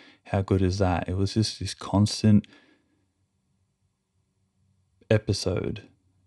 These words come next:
every single day of me worrying about what others thought and if others could smell me.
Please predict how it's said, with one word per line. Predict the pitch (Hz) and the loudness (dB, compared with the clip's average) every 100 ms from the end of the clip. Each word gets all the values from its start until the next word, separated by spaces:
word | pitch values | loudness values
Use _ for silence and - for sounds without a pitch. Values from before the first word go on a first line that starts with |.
| - | 0
every | 101 104 | 2 2
single | 101 104 98 | 2 2 2
day | 95 92 87 82 85 - _ _ _ _ - | 2 0 0 0 -4 -10 _ _ _ _ 0
of | 101 | 2
me | 101 95 | 4 4
worrying | 90 87 85 87 | 4 2 0 0
about | 87 87 82 | 0 0 0
what | 87 | -2
others | 90 - - - | -4 -6 -8 -6
thought | 90 87 - _ _ _ _ _ - | -4 -4 -4 _ _ _ _ _ -2
and | 95 | 0
if | 92 | 2
others | 87 87 95 | 0 -2 -4
could | 98 | -6
smell | - - - - | -6 -6 -6 -4
me. | - 107 | -4 -6